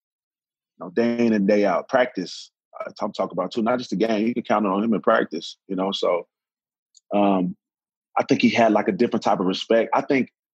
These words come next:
some receivers probably feared him because just how he would, like, line up and he'll talk to them, you know, he'd be, you know, but he's actually funny too. He's real lighthearted, funny,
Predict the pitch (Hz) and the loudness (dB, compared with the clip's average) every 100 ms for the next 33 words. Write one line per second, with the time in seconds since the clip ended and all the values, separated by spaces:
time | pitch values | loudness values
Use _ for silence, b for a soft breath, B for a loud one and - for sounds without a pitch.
0 | _ - 131 120 107 151 165 147 143 123 | _ -4 2 2 4 2 4 2 2 0
1 | 117 123 123 127 135 - _ _ - 117 | 0 0 0 0 -6 -12 _ _ -10 -2
2 | 117 110 120 120 123 117 107 101 92 113 | -2 0 0 0 2 2 2 2 2 2
3 | 117 117 110 104 113 101 117 104 - 107 | 2 0 -2 -4 -2 0 0 0 -2 -2
4 | 110 107 101 95 95 107 95 101 95 95 | -2 -4 -6 -6 -4 -2 -2 -4 -8 -8
5 | 101 92 87 90 _ _ _ _ _ - | -8 -2 -2 -4 _ _ _ _ _ 2
6 | 110 - - _ _ - 156 127 139 139 | 4 4 -2 _ _ 2 2 4 2 2
7 | 107 135 123 107 131 104 104 107 107 107 | 0 2 2 2 2 2 2 2 2 4
8 | 104 107 101 98 107 101 | 2 2 0 -2 -4 -4